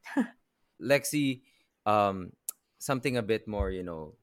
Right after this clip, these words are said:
Speaker 2: going deeper, going more personal, no? Why do you continue to do this? Diba? Um, I think right now, you've mentioned as a station manager, you listen and listen to student jocks, right? Um, what's your, what's your why,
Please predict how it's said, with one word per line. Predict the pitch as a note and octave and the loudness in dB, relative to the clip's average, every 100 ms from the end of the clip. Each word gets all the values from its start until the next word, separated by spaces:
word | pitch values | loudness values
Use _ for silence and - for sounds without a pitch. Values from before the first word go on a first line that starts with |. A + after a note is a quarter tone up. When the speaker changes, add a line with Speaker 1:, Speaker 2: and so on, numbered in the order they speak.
| - | -6
Speaker 2:
going | G2+ G2+ F#2+ | -4 -4 -4
deeper, | G2+ G2+ F#2+ F#2 | -4 -4 -2 -2
going | E2 F#2 F#2+ | 0 0 0
more | F#2 F2+ | -2 -2
personal, | F2 G2+ F#2 - F2+ E2+ D#2+ | 0 2 2 0 0 0 0
no? | D2+ D2+ - - - _ _ _ _ | -4 -8 -10 -20 -20 _ _ _ _
Why | - G#2+ A#2 B2 B2+ | 6 12 12 12 12
do | A2 | 8
you | A2+ | 4
continue | A2 G#2 - G2+ F#2+ | 4 0 2 0 0
to | E2+ E2+ | -2 -2
do | D#2+ D2+ | -2 -2
this? | D2 - - - - _ | -4 -8 -10 -12 -18 _
Diba? | E2+ D2 D2 D2 - | -4 -2 -2 -4 4
Um, | F2+ E2+ E2 - _ _ _ _ | 6 6 4 -2 _ _ _ _
I | F#2 G2 | 4 4
think | - A2 - | 6 4 6
right | G#2 G#2 | 6 6
now, | A#2 A#2 G#2 G2 - - | 6 6 6 4 0 -8
you've | F2 F#2+ E2+ | -4 -2 2
mentioned | A2 C3+ B2+ A2 | 2 4 4 2
as | F2 | 2
a | - | -2
station | - F#2+ G2 | 0 0 0
manager, | G2+ C#3 A#2 | -2 -2 0
you | A2+ | 0
listen | G2 F#2+ - G2 F#2 | 2 0 2 2 2
and | F2 E2+ | 0 -2
listen | E2+ - F2+ | -2 -4 -4
to | F2+ E2 D#2+ D2+ | -2 -2 -2 -4
student | G2 F2 F2 | -4 -4 0
jocks, | F#2 E2 - | 2 2 0
right? | D#2 D2+ - _ _ _ _ | -4 -4 -8 _ _ _ _
Um, | - F2+ E2+ | 0 2 2
what's | C#3+ | 4
your, | F3+ - | 4 4
what's | A#2 C#3+ | 2 4
your | C#3+ | 4
why, | G#2+ E2+ F2 F2 D2+ | 2 4 4 4 0